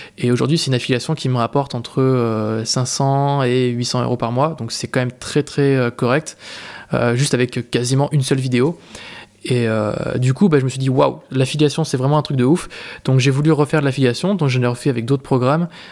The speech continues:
notamment Freebie, qui permet, euh, de faire, euh, de la comptabilité quand on est micro-entrepreneur.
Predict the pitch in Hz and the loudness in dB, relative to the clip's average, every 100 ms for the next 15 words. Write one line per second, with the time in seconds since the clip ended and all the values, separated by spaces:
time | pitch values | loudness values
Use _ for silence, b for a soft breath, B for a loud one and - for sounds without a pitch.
0 | B - 131 131 131 - 151 139 156 - | B -2 0 0 -2 -2 0 0 0 -2
1 | 131 123 123 131 120 110 117 120 - 131 | -2 0 2 2 2 -2 -4 -6 -2 -2
2 | 120 113 110 110 139 135 127 123 143 127 | 0 -2 -2 -2 0 0 0 0 -2 -2
3 | - 120 117 - 120 120 - 120 151 | -4 -2 -2 -2 -2 -2 -4 -2 -2